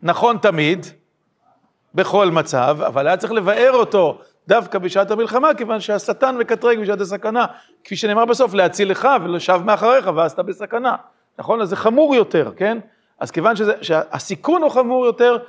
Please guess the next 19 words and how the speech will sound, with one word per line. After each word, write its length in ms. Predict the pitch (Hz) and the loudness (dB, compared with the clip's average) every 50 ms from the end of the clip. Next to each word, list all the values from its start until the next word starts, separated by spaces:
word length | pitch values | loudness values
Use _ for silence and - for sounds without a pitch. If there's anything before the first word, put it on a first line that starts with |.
| _ _ _ _ | _ _ _ _
צריך 160 | - 214 226 | -14 -8 -4
להדגיש 360 | 220 220 190 165 214 233 202 | -2 -2 -2 -2 -6 -4 -4
את 60 | 214 | -4
זה 60 | 190 185 | -2 0
דווקא 240 | 202 214 190 226 | -2 -2 0 -2
בשעת 280 | 208 196 - 180 180 - | -4 -2 0 0 0 0
המחנה. 320 | 190 180 156 156 156 139 | 0 -4 -4 -4 -4 -4
אבל 140 | 120 113 156 | 0 0 0
באמת 460 | 165 180 208 226 254 302 339 349 285 | 2 2 2 2 4 4 2 2 2
זה 80 | 220 269 | 2 2
נכון 280 | 262 254 262 254 269 254 254 | 2 4 2 2 2 2 2
תמיד, 360 | 294 262 254 247 254 254 - _ _ _ _ _ _ _ _ _ _ _ _ _ _ _ _ _ _ _ _ _ _ _ _ | 0 2 2 0 -2 -2 -8 _ _ _ _ _ _ _ _ _ _ _ _ _ _ _ _ _ _ _ _ _ _ _ _
כן? 160 | 196 220 226 196 | -6 -6 -2 -2
ורש"י 400 | 185 190 233 247 240 247 240 202 | 0 2 2 2 2 0 -8 -4
כנראה 320 | - 226 214 214 208 220 | -2 -2 0 0 0 0
לא 140 | 214 233 247 | 2 0 0
חושב 380 | 233 269 226 - 220 208 190 | 0 -4 -6 -4 -4 -4 -4
שצריך 420 | 165 - 185 - - 180 180 175 - | -6 -10 -12 -10 -8 -8 -8 -8 -10
לפרש 540 | 185 160 - 175 165 180 185 175 180 - | -12 -10 -10 -6 -4 -2 -4 -4 -6 -10